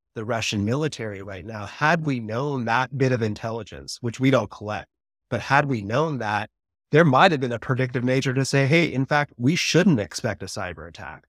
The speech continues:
because we have enough intelligence to know that, first of all, the Ukrainian army is gonna take action and they're gonna be successful,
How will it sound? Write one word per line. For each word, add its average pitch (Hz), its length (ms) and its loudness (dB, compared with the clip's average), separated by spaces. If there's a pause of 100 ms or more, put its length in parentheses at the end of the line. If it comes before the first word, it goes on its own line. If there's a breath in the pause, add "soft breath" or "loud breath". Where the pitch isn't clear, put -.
(360)
because 123 300 6
we 147 300 6
have 135 260 6
enough 127 260 -4
intelligence 120 720 -6
to 107 100 -12
know 113 240 -8
that, 104 160 -12
first 113 320 -8
of 113 80 -12
all, 104 300 -8 (600)
the 123 120 -8
Ukrainian 110 480 -6
army 107 240 -10
is 95 100 -16
gonna 92 180 -16
take 92 220 -14
action 160 520 2 (120)
and 104 140 -4
they're 101 100 -6
gonna 98 160 -8
be 92 120 -10
successful, 156 680 0